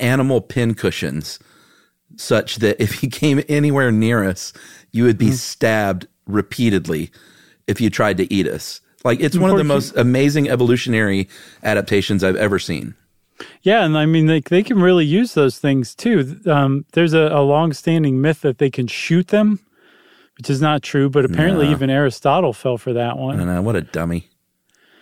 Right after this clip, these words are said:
Speaker 2: <laughs> But they can use them in some pretty interesting ways, and, and you hit the nail on the head when you said, you, you know, "Step back."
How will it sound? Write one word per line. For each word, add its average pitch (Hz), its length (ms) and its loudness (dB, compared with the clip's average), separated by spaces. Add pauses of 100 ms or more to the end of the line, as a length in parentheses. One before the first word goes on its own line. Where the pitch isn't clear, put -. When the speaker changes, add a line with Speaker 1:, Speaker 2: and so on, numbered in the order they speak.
(460)
Speaker 2:
<laughs> - 0 - (460)
But 190 180 0
they 208 140 4
can 226 340 0
use 220 200 2
them 180 140 2
in 156 100 0
some 151 160 -2
pretty 165 300 2
interesting 147 440 -2
ways, 151 320 2
and, 139 200 -2
and 143 380 -2
you 175 360 0
hit 160 220 -4
the 147 100 -2
nail 156 240 2
on 147 160 2
the 135 80 -2
head 156 260 0
when 135 200 -2
you 135 100 -2
said, 131 400 -2
you, 175 480 -10
you 160 200 -4
know, 123 160 -4
"Step - 360 -4
back." 147 460 -2